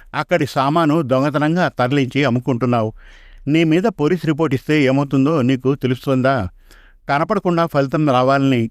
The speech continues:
అనుకుంటే ఉన్నది కూడా పోతుంది. నేను ఎంత కష్టపడితే ఇలా ఉన్నానో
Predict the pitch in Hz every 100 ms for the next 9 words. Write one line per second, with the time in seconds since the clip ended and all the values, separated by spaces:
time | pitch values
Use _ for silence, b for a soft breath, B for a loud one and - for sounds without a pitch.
0 | - 131 135 131 123 185 120 b b b
1 | - 127 151 185 175 139 165 127 123 123
2 | 117 113 - b b b b 127 165 190
3 | 147 147 175 139 123 175 185 190 160 139
4 | 135 135 135 175 147